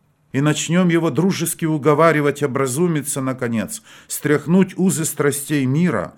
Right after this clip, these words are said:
самовольно на себя наложенные, и устремиться к Господу. Будем говорить душе своей так.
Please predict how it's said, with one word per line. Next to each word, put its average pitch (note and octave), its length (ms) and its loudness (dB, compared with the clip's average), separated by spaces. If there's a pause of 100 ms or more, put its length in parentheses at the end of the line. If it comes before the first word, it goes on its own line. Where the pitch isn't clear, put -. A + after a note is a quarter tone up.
(200)
самовольно D3 720 2
на C3+ 140 0
себя D3 320 0
наложенные, A#2+ 840 -2 (180)
и C#3 100 0
устремиться D3+ 640 0
к A2 120 -6
Господу. G2+ 580 -6 (560)
Будем F3 380 4
говорить E3+ 400 2
душе D3 320 0
своей C3 300 -2
так. A2 380 -4